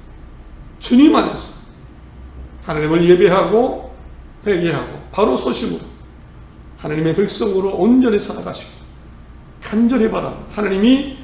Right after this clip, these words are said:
설계하심을 믿습니다. 두 번째, 레위기서로 봅니다. 일 장부터 칠 장까지가 하나님과 예배,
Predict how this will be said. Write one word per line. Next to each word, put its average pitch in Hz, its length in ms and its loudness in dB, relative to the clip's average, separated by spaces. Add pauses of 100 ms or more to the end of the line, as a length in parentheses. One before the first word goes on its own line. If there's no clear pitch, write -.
설계하심을 202 800 -4
믿습니다. - 440 -2 (1200)
두 202 100 4
번째, 202 540 8
레위기서로 196 500 4
봅니다. 143 440 -4 (320)
일 156 120 -2
장부터 170 300 -4
칠 180 180 -8
장까지가 160 960 -4
하나님과 170 420 -2
예배, 147 540 0